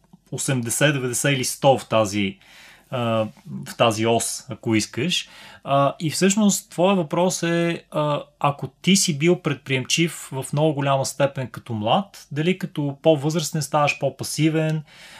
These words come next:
А, по-скоро аз бих заложил, че не. А, но това са много, много сериозни хипотези, които наистина приятелите ни, психолози, икономисти, а,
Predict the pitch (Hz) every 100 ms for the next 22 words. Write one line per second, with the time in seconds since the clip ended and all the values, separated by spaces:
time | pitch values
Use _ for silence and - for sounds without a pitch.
0 | - - 151 147 147 147 147 _ - 175
1 | 180 180 - 185 180 175 - - 160 143
2 | 135 160 135 139 156 139 131 - 123 104
3 | 95 98 147 202 _ _ _ - 151 147
4 | 147 147 - - - - 147 147 143 170
5 | - 160 170 180 175 - _ _ _ -
6 | 160 160 170 170 - 151 156 165 156 -
7 | 135 - 156 160 160 - 160 156 139 151
8 | - 147 151 156 - _ _ - 139 147
9 | 151 139 135 - 135 131 127 - - -
10 | - 143 - 120 131 160 143 151 147 -
11 | 131 123 143 147 - 151 143 143 139 -
12 | 143 135 131 127